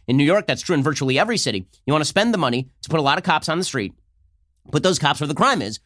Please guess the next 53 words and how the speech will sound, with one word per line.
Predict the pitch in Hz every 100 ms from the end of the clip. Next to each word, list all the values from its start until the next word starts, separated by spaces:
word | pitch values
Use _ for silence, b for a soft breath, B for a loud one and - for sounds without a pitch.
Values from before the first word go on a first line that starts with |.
| _
which | 143 147
means | 170 170
in | 160
minority | 151 147 143 170
neighborhoods." | 247 180 110 62 - _ _ _ _ -
Okay, | 156 156
well, | 185 - _ _ _
that's | 180 190 - _ 151
awkwardly | 190 196 160 135
put, | - 220 127 _ _ _
but | 156 160
that | 170 196
is | 226 -
true, | - 240 131
which | 131 156
is |
that | 131 131
the |
crime | - 208 185
is | 135
disproportionately | 175 - 160 180 220 - 147 135
in | 135
areas | 156 175 147 135
that | 131
have | 143
a |
disproportionate | 147 - 143 147 135 143
number | 120 113
of | 131
minorities. | 165 247 - 87
That | -
just | - 175 -
is | 170 139
the |
fact. | 135 196 95 - _ _ _ _
Okay, | -
so | 135
Bloomberg | 151 220 190
is | 147
getting | 151 135
excoriated | 113 - 170 156 139
for | 147
this. | 139 - _
He | 151
then | 165
made | 160 127
a |
second | 123 214 180
statement | 143 151 127 139 -
about | 139 131
this | 131 123
that's | 123
al-, | 123 120